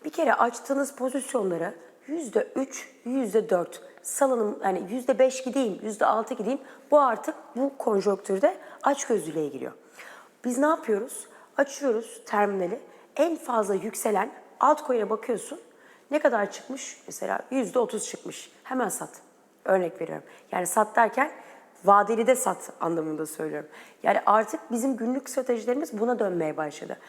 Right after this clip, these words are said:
Ha, belki birini tutturamayabilirsiniz ama dördü olur, beşi olur, güzel para da bırakıyor. O yüzden yani en çok çıkan, yükselen listesinde top üçü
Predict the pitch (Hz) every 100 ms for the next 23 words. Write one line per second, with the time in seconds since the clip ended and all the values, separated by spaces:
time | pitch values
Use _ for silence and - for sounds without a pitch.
0 | - - 269 254 302 302 277 285 285 285
1 | - 285 294 294 269 311 - 262 349 -
2 | - - - 233 240 - - - - 170
3 | 247 277 254 226 - - 190 214 311 -
4 | - - 254 - 226 240 - - 190 233
5 | 247 214 247 320 254 170 - 156 - -
6 | - - 214 240 269 262 - - - -
7 | 196 - - 254 269 - - 269 - -
8 | - 240 233 214 226 - 240 247 247 -
9 | - 214 208 254 240 247 240 247 247 -
10 | - 262